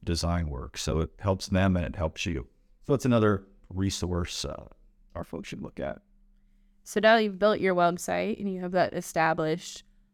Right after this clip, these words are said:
Speaker 2: How do you, can, else can you use the website and the data that you can collect from your website to help drive your business?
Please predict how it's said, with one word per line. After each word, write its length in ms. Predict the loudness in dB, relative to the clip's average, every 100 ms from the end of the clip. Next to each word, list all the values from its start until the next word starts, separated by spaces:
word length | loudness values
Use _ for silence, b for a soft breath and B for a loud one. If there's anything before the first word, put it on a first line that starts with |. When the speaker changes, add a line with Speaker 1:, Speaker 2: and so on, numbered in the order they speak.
| _ _ _ _ _ _ _ _
Speaker 2:
How 140 | 2
do 80 | 2
you, 60 | 2
can, 160 | 0 4
else 260 | 4 2
can 200 | -6 -2
you 160 | 0 0
use 420 | 0 0 0 0
the 160 | -2 2
website 580 | 2 2 0 2 0 -2
and 180 | -4 -2
the 60 |
data 480 | -4 0 2 4 2
that 160 | 0 0
you 120 | -2
can 160 | -4 -6
collect 400 | 0 2 2 -2
from 300 | -2 0 0
your 140 | 0
website 480 | 0 0 -2 -2 -2
to 80 | -2
help 180 | -2
drive 260 | 0 -2 0
your 100 | -2
business? 680 | -2 -4 -6 -8 -10 -18